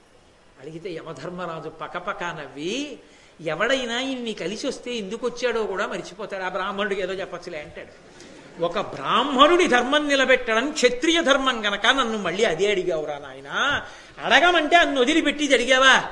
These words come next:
ఏమి క్షాత్ర ధర్మం రా తండ్రి నీది? ఆ లేడీ ఏదో కాదు, లేకపోతే అర్జునుడికి చిక్కదా బాణానికి? నేనే, నేనే పట్టుకొచ్చారని, ఇదిగో తీసుకో అని ఇచ్చాడు. చిత్రం ఏమిటో తెలుసా?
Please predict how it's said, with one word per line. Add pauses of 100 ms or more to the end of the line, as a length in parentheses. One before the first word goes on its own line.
(520)
ఏమి
క్షాత్ర
ధర్మం
రా
తండ్రి
నీది? (280)
ఆ
లేడీ
ఏదో
కాదు,
లేకపోతే
అర్జునుడికి
చిక్కదా
బాణానికి?
నేనే, (640)
నేనే
పట్టుకొచ్చారని, (380)
ఇదిగో
తీసుకో (260)
అని
ఇచ్చాడు. (600)
చిత్రం
ఏమిటో
తెలుసా?